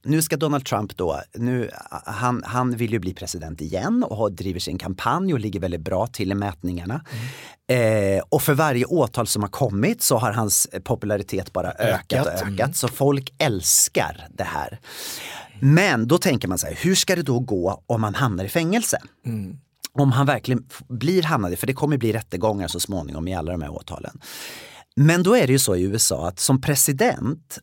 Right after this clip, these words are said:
Speaker 1: så har du ju möjlighet att benåda dig själv.
Speaker 2: Mm.
Speaker 1: Så att om du sitter som president, då kan du ben-, ta,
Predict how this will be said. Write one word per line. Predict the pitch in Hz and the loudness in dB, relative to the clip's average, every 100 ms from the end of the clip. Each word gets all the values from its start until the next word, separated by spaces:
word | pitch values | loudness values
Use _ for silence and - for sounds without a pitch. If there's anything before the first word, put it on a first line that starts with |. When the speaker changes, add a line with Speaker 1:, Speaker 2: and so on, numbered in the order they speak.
| - | -2
Speaker 1:
så | - 151 | 2 2
har | 131 117 104 | 2 2 2
du | |
ju | 104 | 0
möjlighet | 101 131 180 95 92 - | 2 2 2 0 -2 -4
att | 117 | -6
benåda | 113 104 127 135 139 165 208 175 107 92 | -6 0 2 6 6 4 2 0 -2 -4
dig | 95 | -4
själv. | 95 - - - 90 | -4 -6 -6 -10 -12
Speaker 2:
Mm. | 127 135 147 - - - - | -12 -12 -14 -14 -20 -18 -4
Speaker 1:
Så | 151 | -2
att | 147 | 0
om | 160 160 | 2 4
du | 208 | 4
sitter | - 240 208 | 2 4 2
som | 160 131 | 4 2
president, | 131 117 92 87 101 | 2 0 -2 -4 -2
då | 135 | -2
kan | 147 165 | 0 0
du | 170 | 2
ben-, | 190 135 135 | 2 0 -4
ta, | 156 | 0